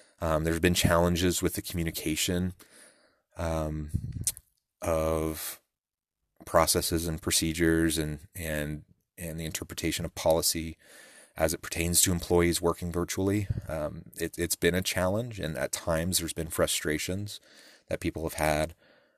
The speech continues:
uh, and I suspect that's the way it is at pretty much every organization. Um, but I, again, am very appreciative that they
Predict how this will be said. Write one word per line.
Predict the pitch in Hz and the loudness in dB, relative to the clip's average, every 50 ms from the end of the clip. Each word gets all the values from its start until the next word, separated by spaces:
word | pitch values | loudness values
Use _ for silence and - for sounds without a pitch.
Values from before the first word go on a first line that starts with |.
| _ _ | _ _
uh, | 85 78 78 78 67 | -4 -2 -2 -2 0
and | 78 85 85 | 2 4 6
I | 85 | 6
suspect | 82 - - - - - 85 80 - | 6 6 6 6 6 6 4 4 4
that's | - 76 69 - - | 2 2 2 2 0
the | - 78 | -2 0
way | 76 76 73 71 71 | 2 2 2 2 0
it | 69 | -2
is | 71 69 71 71 71 - | -4 -6 -6 -6 -6 -4
at | - 71 76 - | -4 -4 -4 -4
pretty | - - 73 - | -4 -4 -4 -4
much | 76 76 - | -4 -4 -4
every | 71 69 73 71 | -4 -2 -2 -4
organization. | 71 71 71 - - 58 64 67 - 65 64 - - 76 78 76 - - - - - - - - - - - 82 | -4 -6 -8 -10 -10 -10 -10 -6 -6 -6 -6 -6 -8 -10 -14 -16 -18 -14 -14 -14 -14 -14 -10 -8 -6 -6 -6 -6
Um, | 78 73 78 85 101 | -8 -8 -8 2 6
but | 127 117 98 92 101 - - - - - | 8 10 10 8 6 4 -2 -12 -8 -4
I, | - 80 76 - - - - - | -2 0 0 -2 -4 -8 -6 -6
again, | 85 82 82 76 73 76 80 - | -4 -2 -2 -2 -2 -2 -4 -6
am | 78 80 76 | -6 -6 -2
very | 80 78 78 76 | -2 0 0 0
appreciative | 71 - - - 73 - - 80 80 76 71 - - _ _ - - - - - _ _ | -2 -2 -6 -6 -6 -6 -6 -6 -6 -6 -6 -8 -12 _ _ -20 -20 -20 -20 -20 _ _
that | - 76 - | -8 -6 -4
they | 78 78 78 76 69 - - | -2 -2 0 -2 -4 -6 -12